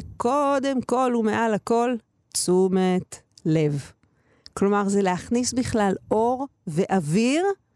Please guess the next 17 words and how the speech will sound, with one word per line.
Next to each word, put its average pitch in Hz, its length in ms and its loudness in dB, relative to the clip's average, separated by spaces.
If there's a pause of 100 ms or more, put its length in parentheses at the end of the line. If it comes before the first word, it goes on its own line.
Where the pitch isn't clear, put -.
(380)
אל 180 100 2
תוך 233 300 -2
אותם 214 380 -2
חללים 185 500 0
פנימיים, 208 840 0 (440)
שבדרך 190 480 0
כלל 262 120 -2
מצליחים 208 520 -2
להתקיים 208 480 0
פשוט 196 320 -2
כי 226 160 0
הם 170 80 -2
חשוכים 208 840 -2
ואנחנו 170 380 0
לא 180 160 2
מודעים 170 480 0
לקיומם. 151 640 0